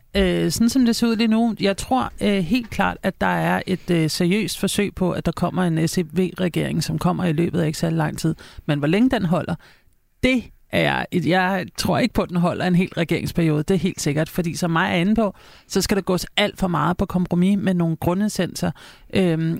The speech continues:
og problemet er, at de kommer ikke til at løse problemerne, fordi at de netop skal gå for meget på kompromis.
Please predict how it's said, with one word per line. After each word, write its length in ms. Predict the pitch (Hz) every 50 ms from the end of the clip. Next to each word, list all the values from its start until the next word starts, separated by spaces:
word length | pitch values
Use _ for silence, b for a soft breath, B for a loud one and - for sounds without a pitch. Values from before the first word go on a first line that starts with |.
| - -
og 160 | - 175 -
problemet 500 | - 185 180 202 214 220 208 196 185 165
er, 180 | 151 165 185 - -
at 100 | - -
de 60 | 196
kommer 220 | - 185 180 170
ikke 100 | 185 -
til 80 | - 202
at 40 | 175
løse 220 | 170 190 202 -
problemerne, 540 | - 190 - - 214 - - 214 202 208 190
fordi 460 | - - - 196 - 202 196 180 - -
at 140 | 196 - -
de 60 | 190
netop 280 | 170 165 156 170 165
skal 160 | - - - 170
gå 140 | - 170
for 120 | 160 - 165
meget 200 | 156 143 135 -
på 80 | -
kompromis. 460 | - - 165 151 - - 143 143 143